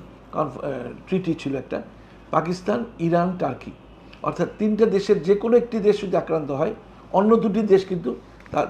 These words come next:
তার সমর্থনে ঝাঁপিয়ে পড়বে। সিক্সটি ফাইভের, সিক্সটি ফাইভের ওয়ারের সময় আমরা দেখেছি, ইরানের তখন ছিল শাহানশাহ, পাকিস্তান বোঝাই, পাকিস্তান বোঝাই করে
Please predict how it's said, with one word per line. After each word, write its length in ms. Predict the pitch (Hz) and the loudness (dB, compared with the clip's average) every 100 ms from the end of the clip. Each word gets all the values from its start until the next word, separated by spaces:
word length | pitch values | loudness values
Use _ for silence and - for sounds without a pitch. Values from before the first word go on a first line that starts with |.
| - | 0
তার 140 | 160 | -2
সমর্থনে 440 | - 156 143 139 | 0 -4 -4 -6
ঝাঁপিয়ে 300 | 127 127 117 107 | -6 -8 -8 -12
পড়বে। 220 | - 120 - - - - - | -14 -14 -18 -20 -20 -20 -20
সিক্সটি 360 | - 214 202 240 | -6 -6 -2 0
ফাইভের, 420 | 220 214 - - | 6 6 4 -2
সিক্সটি 320 | - 175 - | -6 -6 0
ফাইভের 280 | 180 180 170 | 0 0 -2
ওয়ারের 300 | 139 139 151 | -2 -2 -2
সময় 260 | 123 135 135 | -4 -8 -6
আমরা 120 | 135 | -6
দেখেছি, 340 | 131 131 139 143 - - - | -8 -10 -12 -16 -18 -20 -12
ইরানের 420 | 170 170 170 151 147 | 0 2 2 0 -4
তখন 180 | - 143 | -6 -8
ছিল 200 | 139 127 | -6 -10
শাহানশাহ, 500 | 117 127 139 135 120 - - - - - | -8 -6 -4 -4 -6 -8 -16 -20 -20 -12
পাকিস্তান 580 | - 165 175 - 165 156 120 | -6 -4 -4 -2 -2 -2 -6
বোঝাই, 480 | 143 165 190 196 185 180 | -6 0 2 4 4 2
পাকিস্তান 360 | 165 151 139 147 | -6 -6 -6 -6
বোঝাই 260 | 139 139 147 | -6 -4 -4
করে 220 | 139 | -4